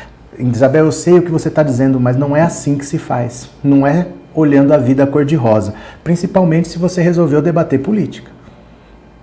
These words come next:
Né? Se você quiser discutir política, você tem que saber todos os ossos que tem no caminho. Não é, "Ah, não, deixa isso pra lá, não fala disso não."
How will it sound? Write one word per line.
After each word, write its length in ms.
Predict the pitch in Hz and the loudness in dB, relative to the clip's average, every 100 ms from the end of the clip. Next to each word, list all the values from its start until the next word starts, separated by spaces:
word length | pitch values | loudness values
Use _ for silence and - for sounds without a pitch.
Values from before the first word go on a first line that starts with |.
| - - | -12 -2
Né? 100 | 123 | -2
Se 80 | 139 | -2
você 180 | 123 139 | -4 -4
quiser 240 | 139 147 | 0 0
discutir 360 | 143 - 127 127 | -2 -6 -6 -6
política, 500 | 113 110 160 - 120 | -2 0 0 -2 -8
você 100 | - | -4
tem 100 | 135 | -4
que 80 | |
saber 240 | - 143 - | -2 -2 0
todos 300 | 165 151 160 | 0 0 0
os 180 | 190 151 | 2 2
ossos 300 | 143 143 - | 0 0 -6
que 120 | 143 | -4
tem 180 | 147 143 | 0 0
no 100 | 143 | 0
caminho. 480 | 180 170 127 113 | 0 2 4 2
Não 180 | 117 117 | 2 2
é, 60 | 135 | 2
"Ah, 180 | 180 214 | 2 2
não, 200 | 202 185 | 2 2
deixa 180 | 170 | 0
isso 160 | - - | -2 -8
pra 200 | 156 175 | -2 0
lá, 200 | 147 135 | 4 4
não 160 | 135 127 | 2 0
fala 300 | - 139 143 | 0 2 2
disso 360 | 120 131 - | -2 -4 -2
não." 340 | 139 117 104 | 0 0 0